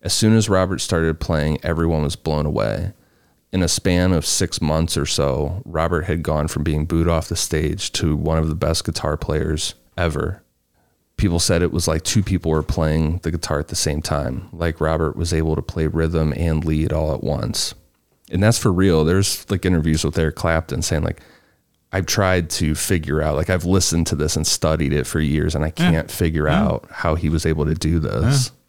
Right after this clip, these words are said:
Speaker 2: Yeah. I listened to all those old songs today. I hadn't listened to it in a long time.
Speaker 1: It's good.
Speaker 2: So good.
Speaker 1: Robert ended up dating another young woman named Virgie Kane, who got pregnant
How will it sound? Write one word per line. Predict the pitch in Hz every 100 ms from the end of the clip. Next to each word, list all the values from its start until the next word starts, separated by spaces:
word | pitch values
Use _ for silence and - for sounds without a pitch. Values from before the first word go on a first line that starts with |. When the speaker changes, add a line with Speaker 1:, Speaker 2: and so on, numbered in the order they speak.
| _ _ _ _ _ _
Speaker 2:
Yeah. | 117
I |
listened | 135 139 -
to |
all | 92
those | 95
old | 98 92
songs | - 98 98
today. | - 92
I | 95
hadn't | 101 101 101
listened | 98 101
to | 92
it | 92
in |
a | 90
long | 90 92
time. | 98 98 98
Speaker 1:
It's | 101
good. | 85 82 87
Speaker 2:
So | 87 107 101
good. | 104 95 92 - _ _ _ _ _ _
Speaker 1:
Robert | 90 92 101 117 131
ended | 101 90 80
up | 78
dating | 85 82 80
another | 76 78 82 76 82 -
young | 76 82 78
woman | 73 76 78
named | 78 76 73
Virgie | 80 78 78
Kane, | - 80 80 82
who | - 82 78 -
got | 87 85
pregnant | - 78 76 78 71